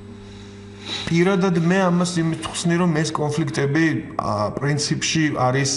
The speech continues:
ძალიან ალბათ ზედაპირული და პოლიტიკური, სუფთა პოლიტიკური ხასიათის და კონკრეტულად, ასე ვთქვათ, ა, ამ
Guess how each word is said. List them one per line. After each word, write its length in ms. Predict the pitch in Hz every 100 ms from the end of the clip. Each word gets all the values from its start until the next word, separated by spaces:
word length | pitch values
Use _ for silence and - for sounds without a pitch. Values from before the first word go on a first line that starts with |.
| 107 101
ძალიან 400 | 110 120 131 127
ალბათ 380 | 117 120 113 107
ზედაპირული 880 | 90 117 120 120 131 123 120 120 117
და 140 | 107
პოლიტიკური, 760 | 104 131 127 127 135 - 120 123 127 -
სუფთა 420 | - - 185 - 175
პოლიტიკური 680 | 143 143 131 127 127 123 123
ხასიათის 680 | 127 117 123 117 113 123 - - -
და 160 | 120 92
კონკრეტულად, 920 | - 131 127 139 139 139 131 127 120
ასე 200 | 113 -
ვთქვათ, 320 | 117 - 113 92 - -
ა, 160 | - 107 101 95 92
ამ 280 | 101 135